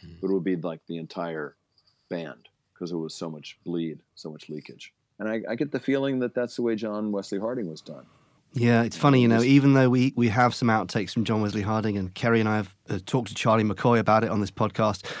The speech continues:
Speaker 3: the mystery still abounds, you know. It's still the most mysterious record that anyone can think of, you know. Nothing is, is
Speaker 2: Yeah.
Speaker 3: really revealed, you know, but nothing is certain in that record.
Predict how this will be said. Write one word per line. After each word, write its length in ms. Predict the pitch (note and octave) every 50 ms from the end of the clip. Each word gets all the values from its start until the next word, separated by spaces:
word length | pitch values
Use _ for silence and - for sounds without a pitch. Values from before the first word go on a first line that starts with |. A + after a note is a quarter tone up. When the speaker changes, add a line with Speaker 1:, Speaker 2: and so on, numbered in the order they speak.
| - - -
Speaker 3:
the 100 | - E3
mystery 480 | D#3 E3+ D#3 C#3 - - - - F#2 F2+
still 260 | - - - G#2 F#2
abounds, 440 | F2+ E2 F#2 F#2 F#2 F2+ F2 E2+ F#2
you 60 | F2+ F2
know. 80 | F2
It's 100 | E2+ -
still 220 | - - C#3 A#2+ G2+
the 40 |
most 220 | G2 F#2+ G2 - -
mysterious 800 | G2+ F2+ - - - - - A2+ G#2 G2+ F#2+ F#2+ F#2 F#2 -
record 420 | G#2 F#2+ F#2+ F#2 - F#2 F2+ F2 E2+
that 140 | F2 - -
anyone 300 | F#2 F#2+ F2+ F2+ F2+ F2
can 180 | - F2+ F2+
think 260 | - F#2+ F#2 F2 -
of, 180 | F2 E2 D#2+ -
you 80 | F2+ F2+
know. 160 | F2+ F2 F2 - - - - - - - _ -
Nothing 420 | A2 A2+ A2+ A2 - G#2 F#2+ F#2+
is, 200 | F2+ F2+ F2 -
is 160 | - G2 G2+
Speaker 2:
Yeah. 80 | G2 F#2
Speaker 3:
really 420 | G2 G2 F2+ F#2+ F#2 F2+ E2+ - - _ _ _ _
revealed, 560 | F#2+ F#2+ G2 F#2 F2 F2+ F2+ F2 F2 F2 - - _ -
you 120 | F#2+ G2
know, 180 | F#2 F2+ F2+ E2+
but 200 | - - E2+ F#2+
nothing 220 | G#2 G2 - F#2+
is 120 | G2 F2
certain 420 | - - A#2+ A#2+ C#3 C#3+ - - - - _ - - _ _
in 120 | - D#2 D#2
that 120 | D#2+ -
record. 340 | - B1+ - - - -